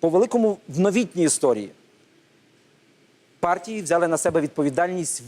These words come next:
вийти з коаліції і створити кризу, яка має стати помічною і хірургічною операцією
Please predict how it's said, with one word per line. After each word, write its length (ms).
вийти 380
з 80
коаліції 640
і 80
створити 400
кризу, 420
яка 240
має 380
стати 540
помічною 760
і 120
хірургічною 760
операцією 680